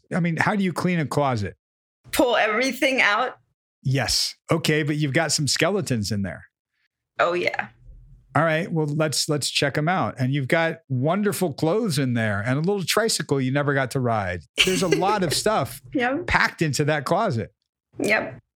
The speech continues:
Speaker 1: And not all at once, 'cause that would overwhelm us. We're not just gonna pop the door open and let it, like, flood out. We're not gonna open that file cabinet and get smacked by that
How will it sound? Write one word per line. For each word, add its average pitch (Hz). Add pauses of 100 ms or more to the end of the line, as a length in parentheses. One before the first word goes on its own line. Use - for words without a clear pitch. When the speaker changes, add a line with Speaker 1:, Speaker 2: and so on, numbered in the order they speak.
Speaker 1:
And 151
not 202
all 151
at 143
once, 123
'cause 135
that 131
would 131
overwhelm 110
us. 127
We're 135
not 143
just 135
gonna 131
pop 147
the 139
door 123
open 120
and 113
let 113
it, 104
like, 107
flood 120
out. 107
We're 123
not 131
gonna 123
open 147
that 131
file 127
cabinet 117
and 113
get 113
smacked -
by 120
that 110